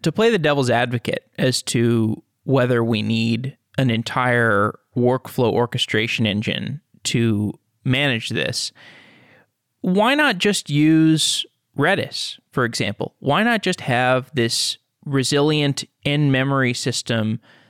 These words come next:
that can store all of my state about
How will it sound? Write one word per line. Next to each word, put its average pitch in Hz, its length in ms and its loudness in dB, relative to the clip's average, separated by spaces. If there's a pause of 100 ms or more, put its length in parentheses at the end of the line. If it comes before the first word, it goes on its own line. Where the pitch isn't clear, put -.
(160)
that 123 320 -2
can 127 160 -2
store 135 800 2 (100)
all 127 340 2
of 127 120 -2
my 117 220 0
state - 580 -6 (380)
about 113 720 -2